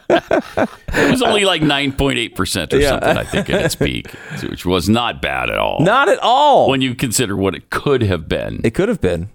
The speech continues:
Speaker 2: Yeah, I mean, we saw what it could have been
Speaker 1: Yeah, we
Speaker 2: here
Speaker 1: did.
Speaker 2: over the past year.
Speaker 1: Yes, we did.
Speaker 2: All you need is a giant global pandemic or Barack Obama's, um, you know, policies.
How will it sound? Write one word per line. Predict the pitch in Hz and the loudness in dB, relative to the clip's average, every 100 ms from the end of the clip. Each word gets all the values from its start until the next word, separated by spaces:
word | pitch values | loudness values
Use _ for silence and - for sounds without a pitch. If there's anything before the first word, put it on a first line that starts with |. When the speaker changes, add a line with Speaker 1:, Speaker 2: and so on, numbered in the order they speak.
| _ - | _ 0
Speaker 2:
Yeah, | 117 - | 0 0
I | 175 | 0
mean, | 175 | 2
we | 294 | 2
saw | - 233 285 | 4 2 2
what | 151 | 0
it | 117 | 0
could | 170 | -2
have | 151 | 0
been | 90 85 90 - | 0 -2 -4 -2
Speaker 1:
Yeah, | 120 85 | -2 0
we | 82 | 2
Speaker 2:
here | 127 120 | 2 2
Speaker 1:
did. | |
Speaker 2:
over | 120 117 | 0 0
the | 117 | 2
past | 127 113 - | 2 2 2
year. | 143 139 87 104 - - | 2 2 0 -4 -10 -10
Speaker 1:
Yes, | 67 | -4
we | 76 | -2
did. | 71 | 2
Speaker 2:
All | 123 151 | 2 2
you | 151 | 2
need | 175 147 | 2 2
is | 123 | 0
a | |
giant | 117 113 123 135 | 0 0 2 0
global | 123 123 131 | 2 2 2
pandemic | - 135 120 117 123 - | 2 0 2 0 0 2
or | 160 165 | 2 2
Barack | 143 - 135 139 143 151 | 0 -2 2 4 4 2
Obama's, | 135 131 131 127 - - - - | 0 0 2 0 -2 -10 -12 -4
um, | 127 110 - | -2 -2 0
you | 117 | 2
know, | 110 | 2
policies. | - 131 123 - 78 - | 2 2 2 0 -4 -4